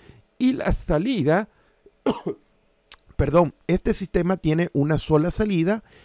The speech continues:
y es una salida que representa el voltaje aplicado al devanado de amortiguamiento.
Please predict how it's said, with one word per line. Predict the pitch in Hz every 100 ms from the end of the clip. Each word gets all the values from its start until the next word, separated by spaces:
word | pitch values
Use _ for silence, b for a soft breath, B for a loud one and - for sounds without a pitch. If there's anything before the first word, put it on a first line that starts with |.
| B B
y | 139 180
es | 190
una | 214 208
salida | - 190 175 175
que | - 170
representa | 175 165 175 180 165 151 175 170
el | 175 190
voltaje | 190 - 151 131 160
aplicado | - 165 143 139 143 -
al | 147 143
devanado | 139 139 113 107 110
de | 110
amortiguamiento. | 117 117 139 143 160 202 185 -